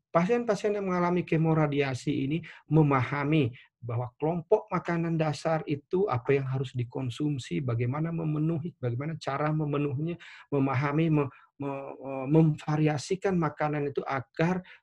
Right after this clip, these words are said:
terpenuhi kecukupan nutrisi itu yang menjadi penting. Kemudian, bagaimana dengan suplementasi oral? Ya,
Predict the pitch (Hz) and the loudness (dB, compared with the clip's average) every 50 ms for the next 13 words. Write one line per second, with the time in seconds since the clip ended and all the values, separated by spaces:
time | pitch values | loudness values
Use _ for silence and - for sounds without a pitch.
0 | _ _ - - 156 147 - - 165 143 156 180 208 214 190 - 160 143 - 139 | _ _ -2 -2 -2 -2 0 -2 0 2 4 6 6 4 4 2 -2 -2 -4 -6
1 | - - 131 - 143 131 127 127 123 120 - - 117 113 - - 156 143 123 117 | -6 -6 -6 -4 -2 0 0 0 -2 -2 -4 -6 -6 -6 -4 -6 -6 -6 -4 -2
2 | - 123 117 113 113 110 110 107 107 101 104 - - 98 98 104 - - 101 95 | 0 0 0 0 0 -4 -6 -6 -8 -10 -10 -12 -12 -12 -12 -12 -12 -14 -14 -14
3 | - _ _ - - - - - - _ - 139 143 147 151 139 165 208 247 247 | -16 _ _ -20 -18 -18 -18 -20 -12 _ -2 2 4 4 6 6 6 4 4 2
4 | - - - _ _ - 156 170 196 202 226 247 277 262 233 226 220 214 190 - | -2 -10 -20 _ _ 4 6 8 8 8 6 4 4 4 4 4 4 4 2 0
5 | - 208 - 208 202 202 196 196 - 180 165 160 - - - - 170 170 185 185 | -2 0 2 2 2 2 2 0 0 -2 -4 -4 -6 -8 -6 -2 0 2 4 4
6 | 156 131 113 104 - - _ _ - - - _ - - 156 | 4 4 4 0 -2 -8 _ _ -20 -20 -20 _ -2 0 0